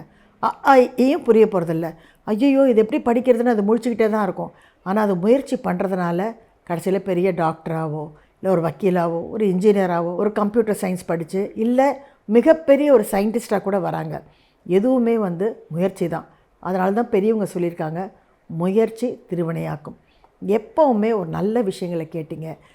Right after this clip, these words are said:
இல்ல யாராவது ஒருத்தங்க உங்களை பக்தி பாதையில கூட்டிட்டு போறாங்கன்னா, அவங்கள விடவே விடாதீங்க. கெட்டியா பிடிச்சுக்குங்க. என்னை பொறுத்த வரைக்கும்,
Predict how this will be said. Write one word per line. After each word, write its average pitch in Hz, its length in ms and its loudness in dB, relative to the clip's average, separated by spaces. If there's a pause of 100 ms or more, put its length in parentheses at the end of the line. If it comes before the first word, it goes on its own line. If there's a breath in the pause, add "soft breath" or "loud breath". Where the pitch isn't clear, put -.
(140 soft breath)
இல்ல 247 140 6
யாராவது 240 560 6
ஒருத்தங்க 175 460 -2
உங்களை 185 220 -2
பக்தி 180 340 -4
பாதையில 175 420 0
கூட்டிட்டு 175 360 -8
போறாங்கன்னா, 156 460 -6 (380 soft breath)
அவங்கள 160 320 -4
விடவே 170 340 0
விடாதீங்க. 160 600 -4 (480 soft breath)
கெட்டியா 185 440 2
பிடிச்சுக்குங்க. 147 560 -10 (440 soft breath)
என்னை 214 280 2
பொறுத்த 190 340 -2
வரைக்கும், 165 440 -6